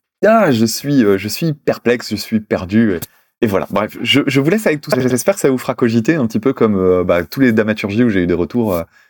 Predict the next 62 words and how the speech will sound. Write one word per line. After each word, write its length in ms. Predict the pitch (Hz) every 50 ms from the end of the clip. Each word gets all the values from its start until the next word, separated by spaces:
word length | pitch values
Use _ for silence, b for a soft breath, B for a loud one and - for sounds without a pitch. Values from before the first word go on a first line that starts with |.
| b _
c'est, 180 | - - 110 98
c'est 160 | - - 107
toujours 200 | - 139 123 110
chouette. 240 | - - 165 165 b b b b b b _ _ _ _ _ _ _ _ _ _
Eh 60 | 139
ben, 180 | 120 139 156 156
écoutez, 300 | 143 - - - 208 254
euh, 500 | 233 175 135 117 110 110 110 110 110 110
pour, 400 | 104 - - 175 160 135 135 131
euh, 260 | 127 127 123 120 120 117
échanger 280 | 120 - 151 131 156
avec, 320 | 185 170 135 117 - - 120
euh, 140 | 117 110
moi 140 | 107 113 117
sur 180 | 117 - 107 -
ce 80 | -
sujet, 240 | 110 - 120 135 226
si 140 | 220 - 120
vous 100 | 110 101
avez 80 | 107 98
envie 180 | 101 101 123
de 60 | 123
faire 260 | - - 107 98 101 -
part 200 | _ 131 113 110
de 80 | 110 110
vos 120 | 107 107
réflexions, 580 | 104 107 - - - - 156 196 285 294 175 98
euh, 60 | 92
soit 560 | 92 - - - - 117 110 110 113 110 _ -
parce 180 | 107 95 -
que 100 | - -
vous 120 | 98 95 90
partagez 400 | - 98 - - 98 90 98 101
ce 60 | -
que 100 | - 101
j'ai 120 | 92 98
dit, 180 | 92 120 190 254
soit 200 | - - - -
parce 140 | - 82 -
que 80 | -
vous 80 | 95 90
trouvez 180 | - - 90 90
que 60 | 90
j'étais 220 | 95 85 - 85
trop 200 | - - - 98
dur, 200 | 98 147 240 254
au 80 | 107 82
contraire 380 | - 85 85 - 104 92 -
trop 260 | - - - 90 90 90
doux, 280 | 95 135 208 240 233 B B B B B B B _ _ -
euh, 420 | 104 101 98 98 95 92 95 92 92
si 180 | - - -
vous 100 | 104 98
avez 260 | 101 98 98 107 107
des, 420 | 104 92 92 90 90 87 87 87 85
des, 160 | 82 85 87
des 140 | 82 92 92
réflexions 380 | 90 101 - 110 104 - 117
quelconques 320 | 110 110 101 - 131 131 123
parce 200 | - - - -
que 200 | - 110 113 117
ça 580 | 113 - - - - - - 95 90 87 87